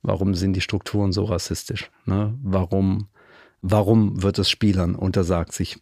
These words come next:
politisch zu äußern? Oder warum wird es ihnen nahegelegt? Warum wird ein Spieler, der sich politisch äußert, an den Pranger gestellt auf die Art und Weise?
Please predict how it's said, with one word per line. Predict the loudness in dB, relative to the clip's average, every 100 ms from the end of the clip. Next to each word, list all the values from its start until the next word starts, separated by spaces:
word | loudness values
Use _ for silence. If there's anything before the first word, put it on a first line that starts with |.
| _
politisch | 0 2 0 -2 -4
zu | -2
äußern? | 0 -2 -2 -2
Oder | -2 -2
warum | 0 0 -2
wird | -4
es | -6 -4
ihnen | -2 -2 -4 -2
nahegelegt? | 0 2 2 -2 -4 -6 -8 -16 -20 _ -20 -20 -20 _
Warum | -2 2 2 2 0
wird | -4 -4 -4 -6
ein | -10
Spieler, | -6 2 4 4 2
der | 4 4
sich | 2 -2
politisch | -4 -2 -2 -4 -2
äußert, | 0 0 0 -2 -6 -14 -14 -18 _ _ -2
an | 2
den | 2
Pranger | 2 2 4 2
gestellt | 0 0 -2 -2 -8 -20 _ -8
auf | -8 -4
die | -2 -2
Art | -2 -2
und | 0
Weise? | -2 -2 -6